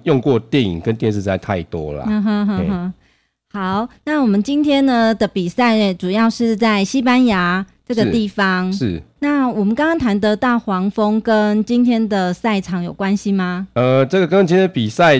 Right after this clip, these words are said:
Speaker 1: 的结果是无关的。
Speaker 2: 哦。
Speaker 1: 但是这跟今天的比赛造势是有关的，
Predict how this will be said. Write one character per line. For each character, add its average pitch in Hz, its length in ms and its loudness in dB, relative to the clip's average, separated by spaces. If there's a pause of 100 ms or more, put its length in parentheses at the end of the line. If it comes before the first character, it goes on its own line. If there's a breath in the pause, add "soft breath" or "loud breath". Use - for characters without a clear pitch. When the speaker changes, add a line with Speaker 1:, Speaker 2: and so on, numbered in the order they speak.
(140)
Speaker 1:
的 120 160 0
结 123 220 0
果 92 440 -4 (280)
是 147 160 -4
无 98 100 -4
关 101 280 0
的。 87 140 -4 (260)
Speaker 2:
哦。 190 340 -4
Speaker 1:
但 139 120 2
是 156 80 4
这 156 200 0
跟 156 240 2
今 151 160 0
天 151 100 4
的 143 80 4
比 95 160 -6
赛 123 160 0
造 117 260 0
势 113 200 -4
是 107 100 -4
有 80 160 -4
关 90 340 -6
的， 82 140 -8